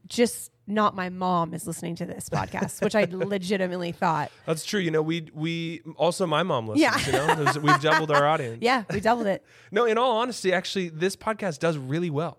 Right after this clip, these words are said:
Speaker 1: I
Speaker 2: And it's
Speaker 1: know.
Speaker 2: great. Um, I think it's, it's a place f-, where all people could be involved. And I,
Speaker 1: Yeah.
Speaker 2: we've been blown away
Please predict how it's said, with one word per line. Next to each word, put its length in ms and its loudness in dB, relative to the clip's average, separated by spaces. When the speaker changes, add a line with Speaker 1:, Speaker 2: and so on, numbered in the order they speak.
Speaker 1:
I 80 -6
Speaker 2:
And 100 2
it's 80 6
Speaker 1:
know. 60 2
Speaker 2:
great. 360 -2
Um, 380 -2
I 160 -2
think 420 -6
it's, 260 -6
it's 180 -4
a 80 0
place 500 -6
f-, 160 -20
where 220 -2
all 280 0
people 320 -6
could 160 -10
be 120 -6
involved. 520 -8
And 200 -4
I, 140 -8
Speaker 1:
Yeah. 160 -4
Speaker 2:
we've 220 -2
been 180 -4
blown 380 -2
away 560 -2